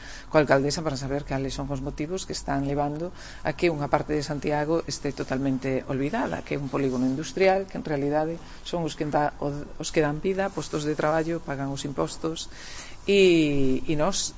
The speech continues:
eh, é certo que estivemos facendo, eh, pois, eh, ese mantemento, sobre todo de iluminación, incluso cambiando farolas que, bueno, pois porque hai un accidente e, e, e tambalean ou simplemente po-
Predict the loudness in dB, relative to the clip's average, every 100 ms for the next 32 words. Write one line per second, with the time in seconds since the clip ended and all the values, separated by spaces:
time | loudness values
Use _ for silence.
0 | -6 -4 -4 -2 -2 0 -4 -2 -2 -2
1 | -2 -2 2 2 2 -4 -6 -12 -12 -12
2 | -12 -2 4 4 6 4 2 0 2 4
3 | 2 0 -2 -2 2 2 2 2 2 2
4 | 2 2 2 2 2 2 2 2 2 4
5 | 4 4 2 2 0 0 4 6 6 2
6 | 2 2 2 2 4 8 8 6 0 0
7 | 4 4 4 2 0 -6 -10 -10 -10 2
8 | 6 6 4 2 0 0 0 -2 -6 -6
9 | -2 4 6 6 4 2 2 6 6 6
10 | 6 8 8 8 4 2 4 4 4 2
11 | 0 0 2 2 0 4 6 8 8 8
12 | 8 6 4 2 2 2 2 2 0 0